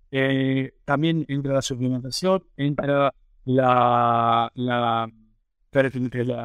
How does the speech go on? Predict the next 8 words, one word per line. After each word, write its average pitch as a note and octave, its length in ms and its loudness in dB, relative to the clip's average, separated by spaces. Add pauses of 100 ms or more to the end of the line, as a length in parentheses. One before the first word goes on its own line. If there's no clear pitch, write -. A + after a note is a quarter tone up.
(920)
desde C3 180 -2
el A#2+ 80 0
control C3 420 0
de C3 120 0
malezas, D3+ 560 0
el B2+ 80 0
control B2 440 -2
de A#2 640 -2